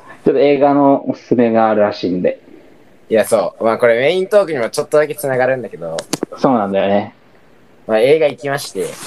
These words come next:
Speaker 1: はいはいはいはい。
Speaker 2: まあ、これ、まあ、これも本当に、まあ、流行ってるんだけど、
Speaker 1: うん。
Speaker 2: キャラクター？あの、菅田将暉と
Speaker 1: あー、あるね。
Speaker 2: あ、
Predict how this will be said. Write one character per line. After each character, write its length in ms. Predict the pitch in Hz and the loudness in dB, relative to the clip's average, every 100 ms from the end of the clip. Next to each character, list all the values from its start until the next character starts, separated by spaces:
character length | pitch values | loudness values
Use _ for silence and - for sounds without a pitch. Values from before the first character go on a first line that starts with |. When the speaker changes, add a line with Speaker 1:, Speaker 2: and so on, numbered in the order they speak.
| - - | -14 -8
Speaker 1:
は 180 | - 160 | -2 -2
い 80 | |
は 140 | 151 139 | 0 -2
い 40 | |
は 180 | 131 120 | 0 -2
い 40 | |
は 160 | 117 104 | 0 -2
い。 120 | 87 _ _ _ _ - - _ _ - _ | -4 _ _ _ _ -20 -20 _ _ -20 _
Speaker 2:
ま 100 | 113 | -4
あ、 20 | 113 | 0
こ 80 | |
れ、 240 | 110 107 110 | 0 0 -2
ま 400 | 110 104 98 98 | 0 0 0 -4
あ、 60 | - | -8
こ 120 | - | -2
れ 80 | 120 | 0
も 160 | 117 107 | 0 -2
本 180 | 123 | -2
当 140 | 107 120 | -2 -2
に、 160 | 117 117 | -2 -6
ま 120 | 113 | -6
あ、 20 | 101 | -2
流 100 | 135 | -2
行 40 | |
っ 120 | 156 - | -2 -2
て 120 | 135 | 0
る 140 | 107 | 0
ん 240 | 101 98 92 - | -2 -8 -10 -6
だ 100 | 95 | -4
け 100 | 95 | -2
ど、 300 | 90 87 - - - - - | -2 -2 -6 -10 -20 -12 -4
Speaker 1:
う 60 | |
ん。 200 | 147 104 - | -2 -2 -2
Speaker 2:
キ 60 | |
ャ 40 | 156 | 0
ラ 100 | 147 | 0
ク 120 | - | -2
タ 280 | 87 82 95 - - - | -4 -4 -8 -20 -20 -14
ー？ 120 | - | -8
あ 40 | 92 | -6
の、 340 | 87 85 78 - - - - | -4 -4 -6 -10 -20 -20 -12
菅 240 | - 113 | -4 0
田 160 | 127 131 | 0 0
将 60 | 135 | -2
暉 40 | |
と 80 | 190 | -2
Speaker 1:
あ 600 | 190 202 196 190 190 - _ _ _ _ _ _ - | 0 0 0 0 -2 -6 _ _ _ _ _ _ -8
ー、 60 | |
あ 60 | 170 | -2
る 120 | 170 | 0
ね。 320 | 135 131 113 | 2 2 0
Speaker 2:
あ、 80 | - | -6